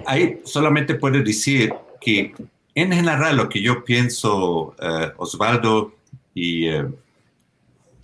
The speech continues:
lo, lo que pienso sobre nuestro tema es simplemente que juntos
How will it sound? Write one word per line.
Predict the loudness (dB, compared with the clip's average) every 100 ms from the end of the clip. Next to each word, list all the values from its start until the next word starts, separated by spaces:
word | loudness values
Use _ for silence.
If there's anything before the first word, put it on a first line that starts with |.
| -20 -20 _ _ _ _ _ _ _ _ _ _ -20 -14 -2
lo, | -2 0
lo | 0
que | 0
pienso | 0 2 2 2
sobre | 2 2 2
nuestro | 4 4 2 0
tema | 2 2 2
es | 2
simplemente | 0 0 2 0 0 0 -2 -8 _ _ _
que | -2 0
juntos | 2 0 0 0 0 0 -4 -14